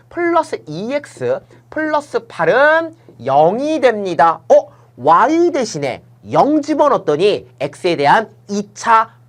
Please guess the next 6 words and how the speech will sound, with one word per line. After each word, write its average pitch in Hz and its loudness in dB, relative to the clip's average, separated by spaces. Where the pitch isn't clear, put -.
방정식이 208 -2
나왔네요. 117 -4
그 339 2
방정식의 214 -2
해를 440 2
구하면은 208 2